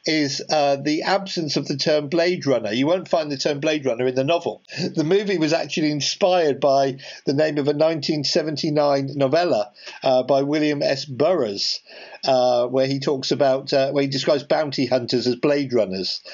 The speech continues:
So it's actually, although everybody says Blade Runner is based on Do Androids Dream of Electric Sheep by Philip K. Dick, actually there's a lot of William S. Burroughs in there. Also, the word replicant, which is used in the film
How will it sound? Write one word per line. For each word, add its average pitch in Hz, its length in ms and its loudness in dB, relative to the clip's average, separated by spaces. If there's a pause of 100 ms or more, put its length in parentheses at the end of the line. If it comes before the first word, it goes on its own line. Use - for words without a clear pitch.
(240)
So 180 280 2
it's 185 220 0
actually, 190 640 0 (240)
although 220 240 2
everybody 175 380 0
says 165 400 -2 (260)
Blade 170 240 2
Runner 147 180 0
is 139 120 0
based 156 300 0
on 135 320 -2
Do 156 200 2
Androids 135 400 0
Dream 147 200 0
of 127 60 2
Electric 135 420 -2
Sheep 147 260 -2
by 127 120 0
Philip 131 240 -2
K. 127 140 0
Dick, 127 300 -2 (280)
actually 196 560 0
there's 139 220 0
a 147 80 0
lot 175 240 2
of 156 100 0
William 160 340 0
S. 143 160 0
Burroughs 151 520 0
in 107 160 -2
there. 95 260 0 (180)
Also, 202 460 2 (140)
the 160 80 -2
word 170 220 2
replicant, 170 680 -2
which 131 180 -2
is 131 140 -2
used 143 240 0
in 139 100 0
the 135 80 -2
film 135 400 0